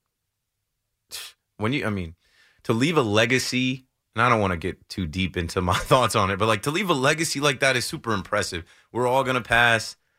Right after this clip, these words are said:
You know, I just did my R I Ps. Death comes in threes. I think I had four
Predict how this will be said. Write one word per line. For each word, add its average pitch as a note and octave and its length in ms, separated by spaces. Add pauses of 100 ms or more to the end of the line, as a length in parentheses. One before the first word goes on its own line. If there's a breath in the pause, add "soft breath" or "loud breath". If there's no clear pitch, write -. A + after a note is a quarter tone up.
(200)
You G#2+ 80
know, G2 120
I F#2 100
just G2+ 200
did A2+ 120
my G#2 140
R A2 240
I A2 60
Ps. A#2 480
Death G2+ 260
comes A#2 300
in F#2 120
threes. A#2 380
I F2+ 80
think B2 180
I F#2+ 60
had F#2 180
four A#2+ 560